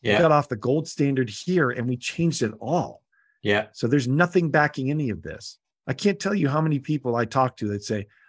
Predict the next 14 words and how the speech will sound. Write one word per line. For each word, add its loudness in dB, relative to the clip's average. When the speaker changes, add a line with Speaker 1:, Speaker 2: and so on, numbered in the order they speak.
Speaker 2:
"Oh, 2
the 4
dollar's 6
backed 0
by 4
gold." -2
Uh, -4
Speaker 1:
<laughs> -2
Speaker 2:
wh-, -10
what? 0
No, 2
Speaker 1:
Yeah. 2
Speaker 2:
it's -4
not. -4